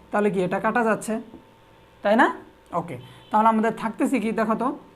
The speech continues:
মাইনাসের নাইন এক্স থেকে তুমি যদি প্লাসের এইট এক্স বিয়োগ করো তাহলে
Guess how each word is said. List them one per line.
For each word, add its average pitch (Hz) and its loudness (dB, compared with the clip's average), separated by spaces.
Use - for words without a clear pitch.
মাইনাসের 240 2
নাইন 226 2
এক্স 247 -2
থেকে 285 0
তুমি 240 -2
যদি 220 0
প্লাসের 220 0
এইট 220 2
এক্স - -4
বিয়োগ 254 4
করো 208 2
তাহলে 208 -2